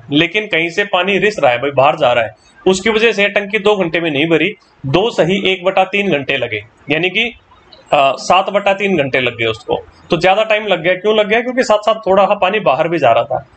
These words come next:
तो अब आपसे सवाल ये पूछा गया कि अगर टंकी पूरी भरी हो,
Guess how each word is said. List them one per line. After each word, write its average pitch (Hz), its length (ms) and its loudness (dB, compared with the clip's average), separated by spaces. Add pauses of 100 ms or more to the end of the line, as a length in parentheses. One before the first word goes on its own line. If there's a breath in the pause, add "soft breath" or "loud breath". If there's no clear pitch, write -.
(320 soft breath)
तो 202 80 2
अब 220 220 0
आपसे 226 280 -2
सवाल 202 320 0
ये 220 80 0
पूछा 190 260 -2
गया 143 140 2
कि 151 120 -4
अगर 190 160 0
टंकी 196 320 -2
पूरी 202 280 2
भरी 151 260 0
हो, 117 160 -4